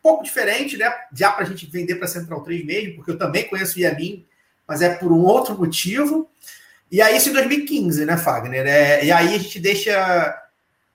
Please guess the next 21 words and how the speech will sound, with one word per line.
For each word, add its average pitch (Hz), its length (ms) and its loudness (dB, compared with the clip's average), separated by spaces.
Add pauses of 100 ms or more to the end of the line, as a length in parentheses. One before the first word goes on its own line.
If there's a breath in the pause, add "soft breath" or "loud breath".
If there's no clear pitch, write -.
(100)
a 151 60 -4
gente 165 220 -4
faz 196 280 2
um 180 60 -4
grupo 196 420 -2
em 175 80 -6
do-, 175 180 -4
em 170 60 -4
dois 175 160 -2
mil, 190 160 -8
em 175 80 -6
dezembro 180 320 -4
de 226 60 -6
dois 180 80 -4
mil 196 100 -8
e - 20 -16
quinze 170 240 -4
no 165 80 -8
Facebook, 220 840 -4
nós 180 200 0
quatro, 214 640 2